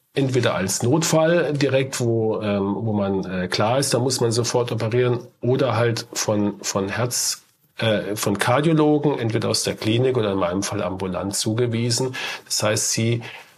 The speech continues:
Sie haben keinen, wir haben eigentlich gar keine Chance, den Patient mal direkt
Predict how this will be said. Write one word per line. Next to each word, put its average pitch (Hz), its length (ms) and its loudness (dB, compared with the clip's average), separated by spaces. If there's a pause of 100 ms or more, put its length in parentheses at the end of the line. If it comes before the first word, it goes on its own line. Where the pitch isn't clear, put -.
(300)
Sie - 220 0
haben 131 480 2
keinen, 101 640 0 (600)
wir 127 120 2
haben 170 80 4
eigentlich 117 320 2
gar 95 180 0
keine 95 240 0
Chance, 98 800 2
den 120 300 0
Patient 104 520 0
mal 98 200 0
direkt 107 640 0